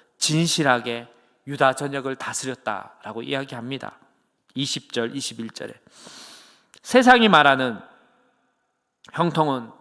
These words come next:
환경이나 조건에 좌우되지만 오늘 성경이 말하는 형통은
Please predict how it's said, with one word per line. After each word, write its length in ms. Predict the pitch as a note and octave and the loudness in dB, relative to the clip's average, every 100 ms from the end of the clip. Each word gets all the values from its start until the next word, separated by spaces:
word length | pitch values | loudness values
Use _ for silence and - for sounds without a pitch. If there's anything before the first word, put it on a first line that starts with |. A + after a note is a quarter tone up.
| _ _ _ _ _ | _ _ _ _ _
환경이나 1080 | - G#3+ G#3 G#3 G3+ F3+ C#3+ C#3 D3 - - - | 0 0 2 0 0 2 2 2 -2 -14 -20 -6
조건에 400 | D#3+ - D#3 C#3 | -4 2 2 2
좌우되지만 760 | B2 A#2 B2 A#2+ G#2+ A2 G#2 - _ _ | 0 0 0 -2 -6 -8 -10 -12 _ _
오늘 380 | C3+ C#3 C3 B2 | -8 -6 -6 -8
성경이 460 | - A3 B3 C4 A3+ | -10 -8 -2 -2 0
말하는 500 | C#3+ B2+ B2 D3+ A3 _ _ _ _ | -2 -2 -4 -6 -12 _ _ _ _
형통은 640 | - A3 A3+ G3 C#3+ A#2+ | -6 -4 0 0 0 -2